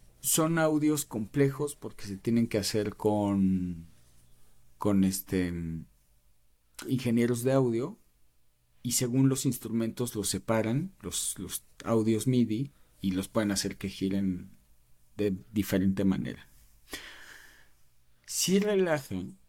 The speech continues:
ese tipo de sonido porque hay un desgaste. Todos estos, estos tienen un desgaste de la memoria de trabajo,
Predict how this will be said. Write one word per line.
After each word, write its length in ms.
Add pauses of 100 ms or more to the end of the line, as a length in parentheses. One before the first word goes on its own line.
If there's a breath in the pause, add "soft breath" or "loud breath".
(140)
ese 200
tipo 240
de 60
sonido 580 (460)
porque 440
hay 180
un 120
desgaste. 800
Todos 380
estos, 500
estos 500 (100)
tienen 360
un 140
desgaste 480
de 60
la 140
memoria 360
de 80
trabajo, 680